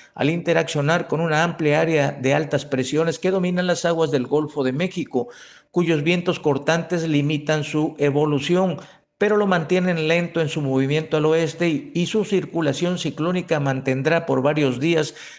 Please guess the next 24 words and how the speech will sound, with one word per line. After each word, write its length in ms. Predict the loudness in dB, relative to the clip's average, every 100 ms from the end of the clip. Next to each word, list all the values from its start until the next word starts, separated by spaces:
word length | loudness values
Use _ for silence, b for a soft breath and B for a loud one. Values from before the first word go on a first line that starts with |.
| B
las 200 | -6 -2
condiciones 540 | 0 0 0 0 2
de 100 | 0
periodos 440 | 0 2 2 2 2
de 100 | 0
nublados 580 | 0 2 2 2 0 -4
y 80 | -4
fuertes 460 | 0 -2 0 -2
lluvias 400 | 0 0 2 0
sobre 260 | 0 0 0
la 140 | 0
península 560 | 0 -2 -2 -2 0 2
de 140 | 2
Yucatán. 560 | 0 0 0 2 0 -4 B B B B B -6
En 140 | 0
aguas 200 | 2 2
del 140 | 2
Atlántico 560 | 2 2 0 0 0 0
Central 680 | 2 0 0 0 2 2 -2 B B B B -4
tropical, 640 | -2 0 0 0 2 0 0
la 220 | -2 2
tormenta 540 | 0 2 0 0 0
tropical 580 | 0 -2 0 0 0 -2
Philip 540 | -2 2 2 0 -6